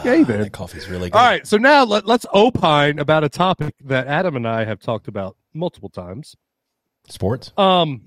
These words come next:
Speaker 1: are Spirit jerseys
Speaker 2: Uh,
Speaker 1: unisex?
Speaker 2: okay, I thought you meant our Spirit jerseys, like O U R. I was like, "Oh, nay, nay, that is not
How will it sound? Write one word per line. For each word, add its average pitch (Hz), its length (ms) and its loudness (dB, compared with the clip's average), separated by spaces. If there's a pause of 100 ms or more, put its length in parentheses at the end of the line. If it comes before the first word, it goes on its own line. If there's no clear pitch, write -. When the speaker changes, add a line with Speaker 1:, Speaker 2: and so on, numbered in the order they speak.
(720)
Speaker 1:
are 170 200 0
Spirit 269 460 -4
jerseys 139 640 -4
Speaker 2:
Uh, - 140 -20
Speaker 1:
unisex? 120 880 -8 (280)
Speaker 2:
okay, 101 240 -4
I - 20 -8
thought 135 220 -2
you 156 60 -2
meant 135 160 -2
our 120 320 2
Spirit 98 360 -6
jerseys, 90 300 -10
like 92 220 -14
O 110 100 -4
U 107 220 -4
R. 90 160 -4
I - 20 -6
was 87 120 -8
like, 92 140 -8
"Oh, 139 80 2
nay, 135 160 2
nay, 110 340 -6
that 104 140 -10
is 87 160 -16
not 90 300 -12